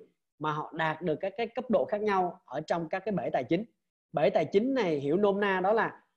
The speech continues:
những cái người nào mà đạt được các cái điểm cân nhánh, à, cao ở trong hệ thống thì mỗi một cái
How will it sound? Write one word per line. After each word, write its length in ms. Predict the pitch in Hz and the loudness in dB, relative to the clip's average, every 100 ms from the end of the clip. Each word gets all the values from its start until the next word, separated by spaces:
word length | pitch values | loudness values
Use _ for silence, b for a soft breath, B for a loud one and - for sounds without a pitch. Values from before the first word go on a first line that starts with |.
| _ _ | _ _
những 220 | 156 180 | -4 0
cái 100 | 269 | 2
người 320 | 240 190 170 | 6 8 8
nào 320 | 156 160 151 139 | 6 2 0 -4
mà 200 | 143 143 | -6 -6
đạt 320 | 156 147 165 | -4 -4 -2
được 160 | 151 - | -4 -4
các 120 | 202 233 | -6 -4
cái 80 | |
điểm 300 | 202 135 175 214 | -2 -2 -4 0
cân 160 | 202 | 0
nhánh, 240 | 196 196 254 - _ _ _ _ | 2 0 -4 -14 _ _ _ _
à, 200 | 139 135 - | -10 -10 -4
cao 320 | 202 202 190 | 0 2 0
ở 120 | 135 | -2
trong 200 | 170 185 | 0 0
hệ 100 | 165 | 0
thống 240 | 131 180 247 - _ _ _ | 0 0 0 -14 _ _ _
thì 180 | 175 165 | 4 4
mỗi 320 | 156 160 233 | 2 2 2
một 300 | 254 165 - | 2 0 -2
cái 340 | 170 196 247 | -6 -4 -6